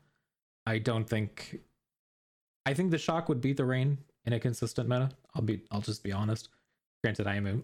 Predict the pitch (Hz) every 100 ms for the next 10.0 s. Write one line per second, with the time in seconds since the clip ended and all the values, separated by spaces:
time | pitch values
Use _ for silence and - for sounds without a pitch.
0 | - 110 113 143 143 135 135 139 135 135
1 | 123 120 - 127 147 - _ _ _ _
2 | _ _ _ - 120 113 98 - _ _
3 | _ _ _ _ _ _ _ _ - 170
4 | 214 208 180 185 226 208 - - - -
5 | - _ _ _ 143 139 151 147 156 143
6 | - _ _ _ - 131 131 131 123 127
7 | 123 120 120 120 113 113 110 110 104 -
8 | - _ _ _ _ _ _ _ _ _
9 | - 123 113 110 101 101 113 110 117